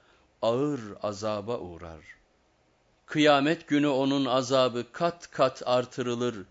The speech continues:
ve horlanmış olarak orada ebedi kalır. Ancak tövbe edip de inanan ve salih amel işleyenler başka. Allah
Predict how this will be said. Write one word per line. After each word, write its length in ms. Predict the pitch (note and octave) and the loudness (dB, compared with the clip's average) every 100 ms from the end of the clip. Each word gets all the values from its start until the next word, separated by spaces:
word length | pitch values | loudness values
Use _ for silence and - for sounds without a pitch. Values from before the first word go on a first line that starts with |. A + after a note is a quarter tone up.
| _ _ _ - | _ _ _ -14
ve 220 | F#2+ A#2 | -4 -4
horlanmış 800 | A2 C3 A#2+ A#2+ A#2 A#2 B2+ - | -2 0 2 4 2 0 -8 -6
olarak 420 | A2 A2 G#2+ G2+ - | -2 0 0 -2 -6
orada 640 | A2 G#2+ G2+ G#2 G2 - - | -4 -2 -2 0 -2 -4 -8
ebedi 600 | G#2 G#2 F#2+ A2+ A#2 G2+ | -6 -4 -6 -6 -10 -10
kalır. 500 | - E2 E2+ - - _ _ _ _ _ _ _ _ _ - | -10 -10 -10 -18 -20 _ _ _ _ _ _ _ _ _ 0
Ancak 640 | C#3+ D#3+ C#3 C#3 - - _ _ - | 2 2 2 0 -2 -16 _ _ -2
tövbe 420 | C#3+ B2 C#3 B2 | 0 2 2 2
edip 360 | A#2+ C3 - | 0 -6 -8
de 140 | B2 G#2+ | -6 -4
inanan 580 | A#2+ A2+ A2 A#2 G2+ F2 _ _ _ - | -2 -2 -2 -4 -8 -12 _ _ _ -8
ve 140 | A2 A#2+ | -6 -4
salih 540 | - C3+ B2+ D3+ D3+ | 0 4 4 2 -2
amel 360 | C3+ C3+ C3+ A#2 | -2 0 0 -2
işleyenler 840 | B2 - A#2+ A2+ A2 A2+ A2+ G2 | -8 -6 -2 -2 -2 -4 -4 -4
başka. 520 | F#2 - - F#2 E2 _ _ _ _ _ _ _ _ - | -6 -6 -10 -10 -10 _ _ _ _ _ _ _ _ 0
Allah 600 | B2+ B2+ C#3 D3 C3+ | 2 4 4 4 -2